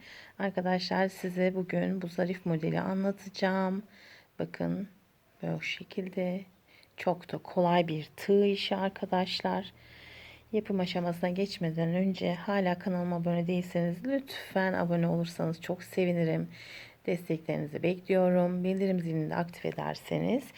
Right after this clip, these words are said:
bundan sonraki paylaşacağım videoları ilk önce siz görürsünüz arkadaşlar.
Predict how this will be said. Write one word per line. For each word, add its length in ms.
bundan 200
sonraki 260
paylaşacağım 600
videoları 760
ilk 200
önce 180
siz 220
görürsünüz 480
arkadaşlar. 800